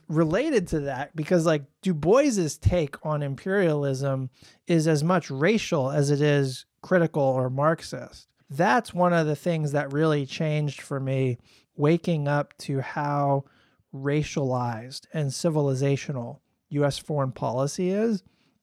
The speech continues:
And, like, Trump really exposed that in a way that was impossible to ignore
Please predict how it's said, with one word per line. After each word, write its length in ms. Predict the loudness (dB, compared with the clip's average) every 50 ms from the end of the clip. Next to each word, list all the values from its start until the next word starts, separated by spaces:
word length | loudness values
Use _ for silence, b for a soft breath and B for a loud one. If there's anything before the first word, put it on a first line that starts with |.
| _ _ _ _ _ _ _ _ -10 -4
And, 80 | -2 0
like, 180 | 0 -2 -4
Trump 440 | -8 -14 -6 -2 0 0 0 0 -2 -2
really 320 | 0 2 2 2 2 2
exposed 720 | 0 -2 -6 -10 -6 0 2 4 4 4 2 2 0 -2
that 240 | -2 -2 -2 -2 -2
in 100 | -4 -4
a 80 | -2 -2
way 300 | 2 2 4 4 4 4
that 180 | 2 0 -2
was 120 | -2 -4 -4
impossible 640 | -4 -4 -4 -4 -2 -2 -2 -4 -4 -4 -4 -6 -6
to 140 | -8 -10
ignore 600 | -8 -4 -2 0 2 2 2 2 0 -2 -6 -8